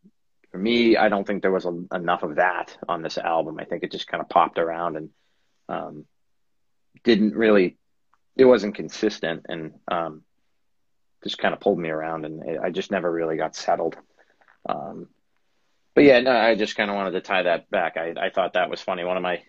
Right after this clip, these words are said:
questions tonight to you guys was like, "Did this album take you anywhere?" I mean, it's kinda leading you to say, "Yeah, I felt like I was <laughs> at church or at C C D or,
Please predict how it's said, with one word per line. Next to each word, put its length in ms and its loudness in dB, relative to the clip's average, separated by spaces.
questions 460 0
tonight 360 -2
to 80 -10
you 60 -8
guys 180 -2
was 80 -16
like, 120 -12
"Did 120 -4
this 180 -4
album 240 -2
take 220 -6
you 100 -2
anywhere?" 440 -4
I 60 -8
mean, 200 -12
it's 100 -20
kinda 260 -6
leading 400 4
you 180 2
to 160 2
say, 220 2
"Yeah, 280 8
I 240 0
felt 200 -2
like 120 -2
I 100 0
was 100 -8
<laughs> 420 -8
at 180 2
church 340 4
or 200 2
at 100 -8
C 140 -2
C 180 -2
D 300 0
or, 200 -4